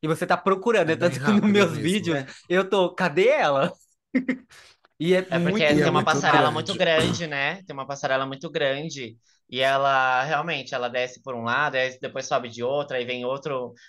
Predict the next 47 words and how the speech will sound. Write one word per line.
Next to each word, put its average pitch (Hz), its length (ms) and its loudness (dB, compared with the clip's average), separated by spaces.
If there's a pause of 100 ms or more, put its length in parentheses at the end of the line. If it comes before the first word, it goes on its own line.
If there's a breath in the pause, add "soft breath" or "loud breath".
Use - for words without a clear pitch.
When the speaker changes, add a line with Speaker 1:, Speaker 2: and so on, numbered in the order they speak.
(160 soft breath)
Speaker 4:
um, 117 600 -10
um 117 40 -8
negócio 123 420 -6
grandão 131 640 -2
e 123 80 -8
tal, 131 260 -2
aí 131 120 -2
você 139 160 -12
fica - 140 -14
procurando, 139 680 -4
né? 123 260 -6 (280 soft breath)
Mas 139 160 -2
é 160 60 2
muito 151 240 -6
legal, 165 440 2
né? 131 200 0
A 127 40 0
atmosfera 131 680 -4
do, 123 260 -10
de 123 140 -12
um 135 80 -10
show 123 320 -2
é 123 80 0
meio 123 240 -8
que 135 140 -20
como 139 240 -12
você 135 260 -6
tivesse 131 840 -4 (320 soft breath)
meio 135 420 -2
que 131 720 -6
no 147 100 -6
universo 180 560 0
mesmo 135 280 -6
do 127 80 -2
artista, 127 420 -4
né? 127 140 -6
De 123 180 -16
todo 139 160 -10
aquele 165 220 -6
universo 139 380 -6
que - 60 -20
você 147 200 -14
sempre 143 320 -12
ouve, 123 500 -2
assiste 127 600 -10
e 117 80 -20
tal. 117 300 -4